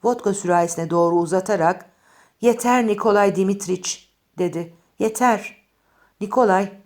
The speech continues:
"Bırak üzerime düşme, yoksa döverim seni," diye bağırdı.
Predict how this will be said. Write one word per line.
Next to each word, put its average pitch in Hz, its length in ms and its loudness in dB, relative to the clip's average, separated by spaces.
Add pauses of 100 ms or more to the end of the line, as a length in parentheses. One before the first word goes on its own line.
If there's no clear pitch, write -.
(340)
"Bırak 247 360 2
üzerime 214 420 4
düşme, 202 580 -4
yoksa 247 320 0
döverim 208 360 6
seni," 170 420 -6 (160)
diye 196 200 2
bağırdı. 151 520 0